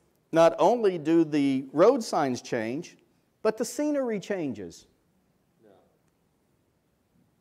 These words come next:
Now, you can get on in some places, and it's a rural area, but w-, as you get closer and closer to the city area, the scenery begins to change.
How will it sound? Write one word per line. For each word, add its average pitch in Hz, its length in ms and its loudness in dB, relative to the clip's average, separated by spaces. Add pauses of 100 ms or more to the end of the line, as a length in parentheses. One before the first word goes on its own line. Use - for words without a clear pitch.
(280)
Now, 175 60 0
you 170 140 0
can 175 200 -4
get 156 180 4
on 160 260 0
in 147 200 -4
some 180 260 -8
places, 165 540 -2
and 135 100 -4
it's 127 140 -6
a 123 60 -2
rural 143 420 0
area, 160 280 0
but 165 100 -6
w-, 123 200 -6
as 123 180 -2
you 143 60 -4
get 143 240 -2
closer 160 400 -4
and 123 140 -6
closer 156 440 -6
to 135 440 -2 (920)
the 135 140 -2
city 160 420 -4
area, 165 480 0 (280)
the 196 80 -2
scenery 214 460 -2
begins 135 380 -4
to 120 80 -10
change. 85 520 -8